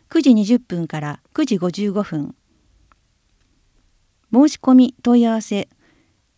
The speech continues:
兵庫県宝塚健康福祉事務所、電話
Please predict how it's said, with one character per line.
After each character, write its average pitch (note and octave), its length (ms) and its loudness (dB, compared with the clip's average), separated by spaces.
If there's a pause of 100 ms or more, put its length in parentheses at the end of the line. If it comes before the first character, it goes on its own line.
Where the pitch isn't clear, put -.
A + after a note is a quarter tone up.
(400)
兵 C#4+ 280 2
庫 D4 120 -2
県 F3 400 -6
宝 C4 340 0
塚 D#3 400 -10
健 C#4+ 200 6
康 C#4 160 0
福 B3+ 180 -4
祉 A#3+ 140 -6
事 G#3 40 -6
務 A3 200 0
所、 - 240 -10 (360)
電 A3 260 0
話 F#3+ 180 -4